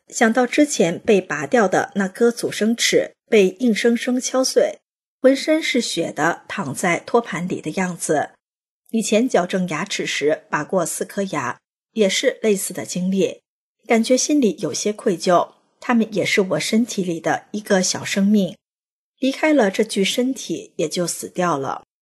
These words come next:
那这可怎么办呢？妈妈同修看见我为此而苦恼，便劝我对着这颗智齿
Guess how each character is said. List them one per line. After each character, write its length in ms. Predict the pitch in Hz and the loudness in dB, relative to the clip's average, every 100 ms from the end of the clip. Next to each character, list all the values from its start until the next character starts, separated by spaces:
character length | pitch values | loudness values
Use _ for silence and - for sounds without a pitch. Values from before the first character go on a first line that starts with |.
| _ _ | _ _
那 280 | 262 233 202 - | -2 0 0 -6
这 180 | - 269 | -2 -2
可 160 | - 185 | -2 -6
怎 180 | - | -6
么 120 | 135 131 | -8 -4
办 320 | 214 202 160 | -2 -2 -4
呢？ 240 | 143 - - _ _ _ _ _ | -8 -10 -14 _ _ _ _ _
妈 160 | 330 330 | 2 2
妈 140 | 254 | 2
同 200 | - 185 | 0 -2
修 280 | - 254 254 - | 4 6 6 2
看 180 | - 185 | -4 -2
见 180 | 180 | -2
我 320 | 165 139 - - | -2 -2 -4 -4
为 100 | 180 | -4
此 200 | - - | -4 -6
而 180 | - 147 | -4 -8
苦 240 | - - | -8 -4
恼， 320 | 190 139 139 - _ _ _ _ | -2 -2 -6 -12 _ _ _ _
便 180 | 262 226 | 2 4
劝 280 | - 254 208 | 2 0 2
我 280 | 143 - - | 2 0 0
对 140 | 190 | 0
着 120 | 190 | 0
这 160 | 180 208 | -2 -2
颗 200 | 202 240 | 0 -2
智 240 | 247 226 | 0 -4
齿 380 | 196 - 165 - | -2 0 0 -2